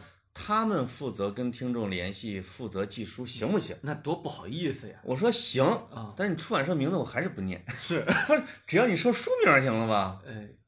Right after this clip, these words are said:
Speaker 2: 他那书行不行？
Speaker 1: 呃，是，行，
Speaker 2: 啊，
Speaker 1: 但是我把书名给忘了，
Speaker 2: 是。
Speaker 1: 我这次来得及。
Speaker 2: 哦，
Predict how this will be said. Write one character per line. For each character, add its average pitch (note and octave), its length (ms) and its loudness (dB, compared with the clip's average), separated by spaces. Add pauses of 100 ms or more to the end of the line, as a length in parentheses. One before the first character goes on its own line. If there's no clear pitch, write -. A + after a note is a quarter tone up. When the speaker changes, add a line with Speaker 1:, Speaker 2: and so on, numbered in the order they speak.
(280)
Speaker 2:
他 F3 120 -10
那 E3 120 -2 (280)
书 - 280 -6
行 - 220 -6
不 G2+ 80 -12
行？ - 140 -18 (480)
Speaker 1:
呃， G2+ 640 2
是， - 240 -10
行， - 260 -6 (300)
Speaker 2:
啊， A#2+ 100 -8
Speaker 1:
但 F3+ 100 6
是 F3 60 4
我 F#3 80 0
把 E3 80 4
书 - 240 -2
名 G3 160 0
给 F3 80 -2
忘 D3+ 300 2
了， F#2 60 0
Speaker 2:
是。 E2+ 60 -6
Speaker 1:
我 G2 60 -6
这 E3 160 0
次 - 140 -4
来 B2+ 160 4
得 D3 80 0
及。 - 500 -8
Speaker 2:
哦， A2 240 -10